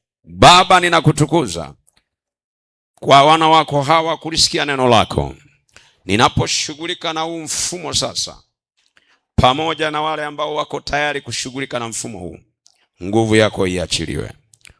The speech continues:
kwa jina la Yesu Kristo aliye hai, kwa jina la Yesu Kristo aliye hai.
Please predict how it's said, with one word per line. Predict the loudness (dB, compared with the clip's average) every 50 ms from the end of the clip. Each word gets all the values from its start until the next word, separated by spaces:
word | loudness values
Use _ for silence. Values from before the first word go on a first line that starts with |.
| _ _ 0
kwa | 4 4 4 4
jina | 2 -2 -6 -4 -2 0 0 0 -2 -4 -6 -8 -6 -4 -2
la | -2 0 0
Yesu | 0 0 -2 -2 -2 -4
Kristo | -4 -4 -6 -4 -2 -4 -4
aliye | -4 -4 -4 -4
hai, | -6 -6 -8 -10 -12 -14 -18 -20 -20 _ _ _ _ _ _ _ _ _ _ -20 -20 -20 _ _ _ _ 2
kwa | 4 6 6 6
jina | 4 2 -2 -2 -2 0 -2 -2 -4 -4 -8 -8 -6 -6 -4
la | -2 -2
Yesu | -2 -2 -2 -2 -4 -4 -6
Kristo | -6 -6 -6 -6 -6 -8
aliye | -8 -6 -6 -8
hai. | -6 -8 -8 -10 -10 -14 -16 -20 -20 _